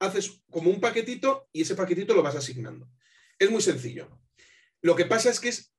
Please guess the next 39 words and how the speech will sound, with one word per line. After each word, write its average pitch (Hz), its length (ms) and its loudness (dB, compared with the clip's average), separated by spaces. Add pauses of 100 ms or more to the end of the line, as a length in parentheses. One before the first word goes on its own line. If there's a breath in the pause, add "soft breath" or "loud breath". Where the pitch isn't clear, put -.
tedioso. 151 680 0
¿Por 180 160 -2
qué? 226 300 2 (240)
Porque 160 460 0
en 165 200 2
este 220 220 0
caso 226 400 0
no 240 220 -2
te 247 80 -6
lo 220 160 0
ponen 202 300 -2
tan 180 200 -2
fácil 185 260 -4
como 175 160 0
una 175 140 4
lista 165 240 2
desplegable 156 720 0 (260)
y 180 240 -2
cuatro 180 340 6
objetos 160 600 2
en 139 80 -8
concreto. 123 420 -4
No, 131 280 -2
lo 127 120 -6
que 139 80 -4
te 127 100 -4
ponen 180 260 4
es - 260 -4 (600)
una 254 200 4
lista 240 480 0
interminable, 202 1040 4
nueve 180 400 6
mil 226 220 -2
y 202 120 -8
pico 220 320 -4
privilegios 170 640 2
que 143 100 -6
puedes 175 340 2
dar 202 280 0